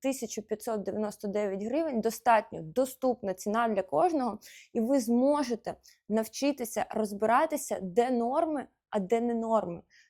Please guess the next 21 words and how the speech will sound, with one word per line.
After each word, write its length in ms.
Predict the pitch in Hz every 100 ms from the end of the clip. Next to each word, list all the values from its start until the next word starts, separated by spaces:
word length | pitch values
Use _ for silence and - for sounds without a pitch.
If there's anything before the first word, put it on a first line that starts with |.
| -
Тому 240 | 233 302
що 420 | - - 262 233
дуже 280 | 208 262 262
часто 640 | 233 285 359 - 294 277 - _ _
у 60 | 214
нас 260 | 240 254 226
навіть 400 | 240 240 202 226
не 160 | 220
виділено 540 | 214 233 208 208 202 190
оцим 260 | - 208
квадратиком 840 | 196 196 190 262 330 277 240 226 220 - - _
проблеми, 540 | - 208 185 240 311 262
які 380 | 214 - 262 285
вже 400 | 196 202 233 247
маніфестують, 800 | 220 214 208 208 - 247 262 208
ну, 100 | 226
наприклад, 460 | 190 214 214 185
ферритин 560 | - 196 185 - 285 294
в 60 | 233
показниках 720 | - - 196 196 - 208 -
аналізів 580 | 180 185 233 240 190